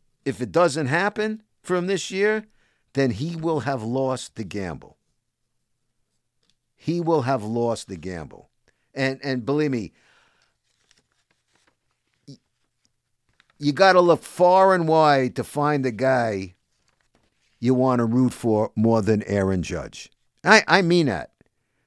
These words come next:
There's nothing I see in him as a person, way a, a young man conducts himself, that you would,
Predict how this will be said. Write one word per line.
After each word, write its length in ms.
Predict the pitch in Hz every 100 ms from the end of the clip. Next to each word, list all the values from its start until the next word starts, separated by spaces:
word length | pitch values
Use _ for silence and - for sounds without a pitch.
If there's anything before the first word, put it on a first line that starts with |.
| - _
There's 320 | 117 151 123
nothing 540 | 117 151 226 220 214 208
I 160 | 170 170
see 340 | - - 185
in 120 | 175 143
him 380 | 156 156 156 - _ _
as 240 | - 135 120
a 80 | 120
person, 600 | - 165 165 170 165 170 _ _
way 260 | 127 143
a, 140 | 131 120 123 -
a 100 | 120
young 320 | 120 156 156
man 320 | 151 151 143
conducts 460 | - 113 131 139 -
himself, 480 | 131 - 147 143 - _ _ -
that 220 | 120 117
you 200 | 127 131
would, 320 | 131 113